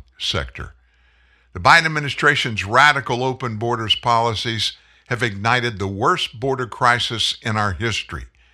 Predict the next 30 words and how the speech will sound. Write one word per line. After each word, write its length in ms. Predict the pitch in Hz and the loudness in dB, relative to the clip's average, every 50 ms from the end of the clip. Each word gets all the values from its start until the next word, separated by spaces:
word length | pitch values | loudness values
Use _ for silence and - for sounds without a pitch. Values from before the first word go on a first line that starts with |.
| _ _ _ _ _ _ _ _ _ _ _ - | _ _ _ _ _ _ _ _ _ _ _ 0
That 240 | 110 123 123 - - | 2 2 2 2 0
was 600 | 110 107 107 98 87 - - - - - - - _ _ _ _ _ _ | -4 -4 -2 -2 -2 -4 -4 -4 -6 -8 -14 -20 _ _ _ _ _ _
Chairman 500 | - - - 123 120 117 110 98 92 87 - | -2 0 2 2 2 0 -2 -4 -6 -8 -10
Comer 500 | - - 151 147 143 127 98 78 78 90 | -8 -6 -4 -4 -4 -4 -4 -4 -4 -4
ahead 240 | 87 82 95 90 90 | -4 -2 -4 -4 -4
of 100 | 87 80 | -6 -6
the 80 | 87 | -6
hearing. 400 | 82 82 98 98 87 - 117 - - _ - - - - | -4 -4 -2 -4 -4 -6 -8 -12 -14 _ -20 -20 -14 -8
Starting 440 | - - - 139 135 135 143 135 127 | -6 -2 4 6 6 6 6 4 0
on 120 | 123 120 | 0 0
day 160 | 120 127 131 | 2 2 2
one 220 | 127 123 131 127 120 | 2 0 -2 -2 -2
in 140 | 107 104 | -2 0
office, 580 | 110 117 127 131 - - 170 170 - - - - - _ _ _ - | 2 2 2 0 0 -4 -2 0 0 0 -2 -4 -8 _ _ _ -10
the 80 | 113 | -10
president 600 | 98 - 131 131 139 131 131 127 113 131 160 165 - _ _ _ _ _ - | -6 -2 0 0 0 2 0 -2 -2 -2 -4 -6 -8 _ _ _ _ _ -4
and 160 | - 117 120 | -2 -2 0
his 140 | 123 117 - | 0 0 -2
administration 1000 | 135 113 117 131 131 123 120 110 - - 139 123 127 120 - - 131 127 123 - - - - _ - | -2 -4 -4 -4 -4 -2 -4 -4 -4 0 0 0 2 0 -2 -4 -4 -6 -8 -12 -14 -20 -20 _ -8
rolled 560 | - 113 131 143 151 147 147 139 131 107 95 | -4 0 2 4 4 4 2 0 -2 0 4
back 300 | 131 135 143 135 113 110 | 4 4 4 4 0 -4
deterrent-focused 1160 | 113 104 - - 135 135 135 131 131 123 - - - - 139 135 135 131 - 135 123 - - | -6 -6 -4 -2 -2 0 0 0 -2 -2 -6 -12 -6 -2 0 0 0 0 -4 -4 -4 -6 -6
policies, 800 | - - 127 127 131 127 123 117 - - 143 143 143 131 - - - - - - _ - | -2 0 2 2 2 2 0 0 0 -2 -2 -2 -4 -6 -6 -8 -12 -20 -20 -20 _ 2
halted 460 | 151 143 143 147 - - 135 120 110 | 4 4 4 4 2 -4 -6 -6 -4
the 80 | 127 | -6
construction 800 | 101 - 120 113 101 - - - 156 147 139 - - - 143 131 | -4 -4 -4 -2 -2 -2 -2 0 0 0 0 0 -2 -6 -4 -4
of 120 | 131 110 | -6 -4
the 60 | 110 110 | -4 -4
border 320 | 98 120 127 139 131 127 | -2 -2 0 0 0 0
wall, 400 | 123 120 127 131 131 127 123 - | 2 2 2 2 2 2 -2 -6